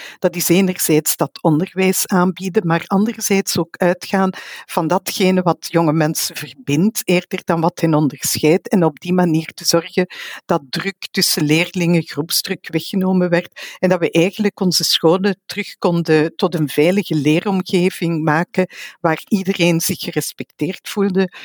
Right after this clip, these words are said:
eh, ongeacht wat achtergronden zijn en waar iedereen ook vanuit net datgene wat verbinding is, ook met elkaar in gesprek kon gaan. En dat heeft inderdaad succes gehad in die zin dat de rust in onze scholen absoluut, eh, aanwezig is.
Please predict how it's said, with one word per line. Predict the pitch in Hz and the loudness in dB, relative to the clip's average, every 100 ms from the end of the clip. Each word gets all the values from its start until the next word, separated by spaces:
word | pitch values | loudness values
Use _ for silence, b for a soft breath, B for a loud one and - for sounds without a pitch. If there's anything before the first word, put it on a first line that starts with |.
| B | B
eh, | - 170 - | 2 2 2
ongeacht | 185 180 - - 175 - - | 2 2 0 0 -2 -4 -4
wat | 156 - | -4 -2
achtergronden | - 185 - 175 156 170 156 139 143 | -4 -6 -6 -14 -6 -2 0 0 -2
zijn | 139 - 151 190 | 0 2 4 4
en | - 190 | 2 0
waar | 151 151 - | 0 -2 -2
iedereen | 175 175 156 156 165 - | -4 -2 0 2 0 2
ook | 165 165 - | 2 2 -2
vanuit | 175 - 156 160 175 B B B - | -4 -2 2 2 0 B B B -8
net | 185 170 175 - - | 0 0 0 -4 -4
datgene | 160 - - 175 180 | -4 -4 0 2 2
wat | 160 - | 0 -2
verbinding | - - 131 147 185 175 175 | -6 -8 -2 2 2 2 2
is, | 160 - - | 0 0 0
ook | 165 - | -2 2
met | 165 | 0
elkaar | 160 - 147 151 - | 0 0 0 0 2
in | 233 | 0
gesprek | - - - 147 | 0 -4 -2 -4
kon | - 156 | -2 -2
gaan. | - 156 156 | 0 0 2
En | 214 | 2
dat | 214 - | 0 0
heeft | 202 - | -2 0
inderdaad | 190 170 - 170 165 - B B B | -2 -2 -2 0 0 -2 B B B
succes | - - - - - - - | -4 -2 -2 -2 0 2 2
gehad | - 196 208 - | 0 2 0 0
in | 180 160 | -2 -4
die | 160 170 | -4 -4
zin | - 180 | 0 0
dat | 165 - | 0 -2
de | 151 | -6
rust | - 175 - | -4 -4 -2
in | 165 | 2
onze | 160 151 - | 2 2 -2
scholen | - - 156 160 | -2 0 0 0
absoluut, | - 175 - 196 160 160 - | -2 -4 -6 -6 -6 -6 0
eh, | 156 160 | 2 2
aanwezig | - 139 147 170 - - | 2 0 0 0 -2 -2
is. | 196 - - - | -4 -4 -8 -18